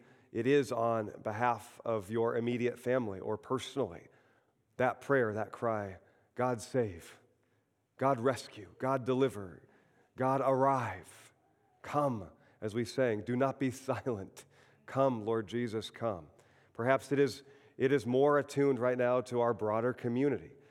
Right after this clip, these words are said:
to, to tragedy or hurt or pain or loss in our broader community, or certainly around our country. Uh, I feel like that would be true to say that statement i-, any week. Uh, we might be tuned into other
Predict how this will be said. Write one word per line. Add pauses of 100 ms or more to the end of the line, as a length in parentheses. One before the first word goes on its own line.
(220)
to,
to
tragedy
or
hurt (360)
or
pain
or
loss
in
our
broader
community, (540)
or
certainly
around (380)
our
country. (460)
Uh,
I (100)
feel
like
that
would
be
true (300)
to
say
that
statement (100)
i-, (220)
any
week. (100)
Uh,
we
might
be
tuned
into
other